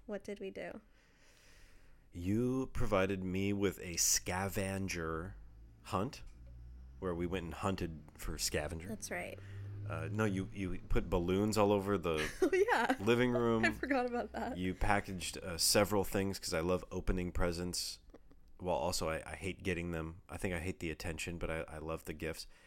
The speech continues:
Speaker 1: I mean,
Speaker 2: And
Speaker 1: it's just me.
Speaker 2: and you got, you got me some clothes,
Speaker 1: Mm-hmm.
Speaker 2: which were great 'cause I don't buy clothes. I like wearing the same stuff.
Speaker 1: And I love picking out stuff for you to wear, so it's win-win.
Speaker 2: It was a very successful day.
Speaker 1: Oh, good.
Speaker 2: Yeah.
Speaker 1: You wanna
Speaker 2: Ov-
Speaker 1: talk about dinner?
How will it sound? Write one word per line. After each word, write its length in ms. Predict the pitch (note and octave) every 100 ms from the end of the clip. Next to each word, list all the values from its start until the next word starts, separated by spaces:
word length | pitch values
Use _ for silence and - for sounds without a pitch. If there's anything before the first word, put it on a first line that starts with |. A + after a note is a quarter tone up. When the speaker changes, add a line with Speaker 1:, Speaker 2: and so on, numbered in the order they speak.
| -
Speaker 1:
I 40 | A#3
mean, 100 | A#3+
Speaker 2:
And 80 | A#3
Speaker 1:
it's 100 | -
just 160 | -
me. 280 | F3+ D#3+ F#3+ -
Speaker 2:
and 160 | G#3+
you 80 | -
got, 260 | G#3+ G2 -
you 100 | G#2
got 160 | F#2+ F#2
me 60 | E2+
some 160 | E2+
clothes, 760 | - G2 G2+ G#2 G#2+ A2 A2 -
Speaker 1:
Mm-hmm. 120 | A3 F#2
Speaker 2:
which 220 | F2 F2+
were 460 | F2+ F2 E2+ E2 -
great 360 | F2+ E2+ F2 -
'cause 120 | -
I 80 | E2+
don't 120 | E2
buy 260 | E2 D#2 D#2 -
clothes. 280 | D#2+ D#2+
I 60 | F2+
like 180 | D#2 D#2
wearing 500 | D#2+ D#2 D#2 D2+ D#2 -
the 60 | -
same 220 | - D#2+
stuff. 300 | - D#2+ F#2+ -
Speaker 1:
And 100 | G#3+
I 80 | G#3
love 300 | G3 G3 F#3+ -
picking 280 | F#3+ F#3
out 180 | E3+ -
stuff 220 | - F3+ -
for 60 | F3
you 100 | F3+
to 80 | G3
wear, 260 | E3+ E3
so 180 | - F3+
it's 260 | E3+ - -
win-win. 580 | E3+ F3+ F#3 E3 F#3 A3
Speaker 2:
It 80 | A3
was 180 | B2 G#2
a 60 |
very 580 | F2 E2 F#2 F#2 F2+ F2+ -
successful 1040 | - F#2+ - - D#2+ - - D#2 C#2 C#2 - -
day. 320 | - D2+ - -
Speaker 1:
Oh, 160 | E4+ E4+
good. 440 | F#4 E4+ G#3 G3+
Speaker 2:
Yeah. 200 | - - -
Speaker 1:
You 120 | B3 A3+
wanna 60 |
Speaker 2:
Ov- 60 | F#3+
Speaker 1:
talk 160 | A3+
about 220 | A3 G3+ G3+
dinner? 360 | G3 G#3+ C#4